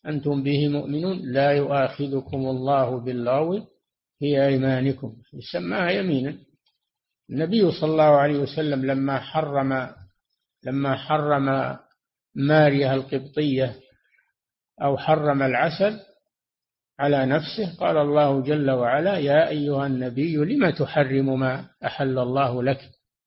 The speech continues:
تبتغي مرضات أزواجك الله غفور رحيم"، ثم قال: "قد فرض الله لكم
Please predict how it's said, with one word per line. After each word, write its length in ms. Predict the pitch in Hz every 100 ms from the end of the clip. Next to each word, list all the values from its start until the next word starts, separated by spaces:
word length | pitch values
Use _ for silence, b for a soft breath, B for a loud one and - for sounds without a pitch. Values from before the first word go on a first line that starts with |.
| _ _
تبتغي 500 | - 160 - 143 143
مرضات 540 | 139 131 120 139 139 139
أزواجك 680 | 123 127 120 117 113 139 175 - _ _ _ _ _
الله 480 | 147 135 139 131 123
غفور 420 | 127 143 147 131
رحيم"، 300 | 123 117 180
ثم 300 | 190 208 185
قال: 280 | 147 180 208 208 - _
"قد 140 | 151 135
فرض 400 | - 165 151 143
الله 580 | 139 131 143 131 131
لكم 380 | 120 147 196 208